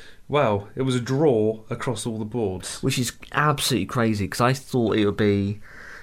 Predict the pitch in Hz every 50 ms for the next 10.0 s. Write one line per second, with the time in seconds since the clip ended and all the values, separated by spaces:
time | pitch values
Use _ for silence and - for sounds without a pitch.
0 | - - - 107 101 98 98 95 95 92 95 101 - - - - - - - -
1 | - 160 151 151 143 131 107 - 120 123 117 110 110 107 104 104 101 104 107 110
2 | 110 107 107 101 95 92 90 90 87 - - - - - - 87 92 - 101 87
3 | 85 87 104 113 117 120 135 139 123 123 90 - - 117 - - - 120 104 -
4 | - - - 120 104 101 - - - 101 101 98 98 90 107 104 101 95 95 92
5 | 90 85 80 87 82 87 104 - - - - - 127 135 139 139 - 147 139 131
6 | 120 127 117 113 113 - 147 151 147 135 123 123 120 113 - 117 110 104 113 123
7 | 135 135 - - - 110 107 - 117 101 - 101 139 135 135 - 120 113 107 -
8 | 113 113 110 113 107 107 104 107 - - - - - - - 127 151 165 160 -
9 | 101 95 - - 98 95 - - 95 92 104 - 104 113 123 - - - -